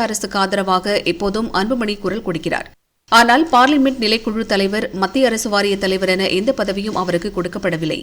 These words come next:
தமிழகத்தில் தேர்தல் முடிவுகள் எப்படி இருந்தாலும் வரும் தேர்தலுக்கு பின் பாஜ ஆட்சி அமைத்தால் பாமகவுக்கு மத்திய அமைச்சர் பதவி தர வேண்டும். இதற்கான உறுதியை பிரதமர் மோடி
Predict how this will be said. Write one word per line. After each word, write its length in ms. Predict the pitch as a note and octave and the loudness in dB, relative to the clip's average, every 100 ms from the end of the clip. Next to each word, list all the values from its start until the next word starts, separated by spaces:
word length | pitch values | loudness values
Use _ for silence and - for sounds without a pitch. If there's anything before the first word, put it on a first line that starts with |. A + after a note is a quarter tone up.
| - - _ _ _ | -12 -20 _ _ _
தமிழகத்தில் 600 | B3+ C4 E4 D#4 C#4 C4+ | 2 4 2 2 0 -2
தேர்தல் 340 | A3+ A3 C4 B3 | -2 0 0 2
முடிவுகள் 420 | G#3+ G#3 G#3 A3 A3 G3 | 0 0 0 0 0 -2
எப்படி 220 | B3+ A#3 | 0 0
இருந்தாலும் 460 | F#3 F#3 G3 G3+ A#3+ - | 0 2 4 4 0 0
வரும் 220 | G3 C4 C#4 | 2 4 2
தேர்தலுக்கு 440 | G#3+ G#3 G3+ G3+ F#3 | 0 -2 -4 -4 -2
பின் 160 | G#3+ D4+ - _ _ G#3 | 0 -2 -6 _ _ 2
பாஜ 400 | G#3 A#3+ C#4 C#4+ G3+ | 6 6 6 4 4
ஆட்சி 220 | G#3+ G#3+ A3+ | 2 2 -2
அமைத்தால் 420 | G#3 G#3 A3 A3+ - | -2 -2 -2 -2 2
பாமகவுக்கு 640 | A3 G#3+ A#3+ B3 G#3+ G3 G3+ | 2 4 2 0 -2 0 -2
மத்திய 260 | F#3 A3 A#3 | -2 0 0
அமைச்சர் 300 | G3 G3+ G3+ G3 | 0 -2 -2 -2
பதவி 200 | F#3+ G#3+ | -2 -4
தர 140 | G3+ D#3+ | -4 -2
வேண்டும். 260 | D#3+ E3 - _ _ _ - | 0 -2 -8 _ _ _ 0
இதற்கான 460 | G#3+ C4+ C4 B3+ A#3+ | 2 4 4 4 2
உறுதியை 320 | A3 A3+ A#3 B3+ | 0 0 -2 -2
பிரதமர் 380 | G#3 A3 A3+ G#3+ F#3+ | -4 -2 -2 -2 0
மோடி 200 | G3 | 0